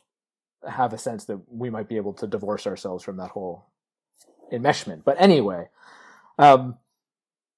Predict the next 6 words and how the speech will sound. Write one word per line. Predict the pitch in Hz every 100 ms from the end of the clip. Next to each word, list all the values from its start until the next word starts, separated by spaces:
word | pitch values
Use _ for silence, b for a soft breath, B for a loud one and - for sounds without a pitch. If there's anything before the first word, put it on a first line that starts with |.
| _ _ _ _ _ _ -
and | 156 156 151 - _ _ _ _ _
having | - 196 226 180
explored | - - 180 190 170
a |
tremendous | - 147 131 127 113 - - _ _ _ _ _ -
amount | 135 127 120 -